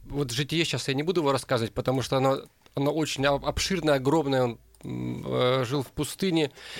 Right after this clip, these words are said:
э, в пустыне Зив. Это пустыня,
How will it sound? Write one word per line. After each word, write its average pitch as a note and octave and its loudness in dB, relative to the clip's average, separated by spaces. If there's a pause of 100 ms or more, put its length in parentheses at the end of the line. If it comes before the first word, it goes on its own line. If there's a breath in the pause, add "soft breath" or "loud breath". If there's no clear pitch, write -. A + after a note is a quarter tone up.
(340 loud breath)
э, - -4
в - -6
пустыне D3 0
Зив. B2+ -2
Это B2 -4
пустыня, B2 -2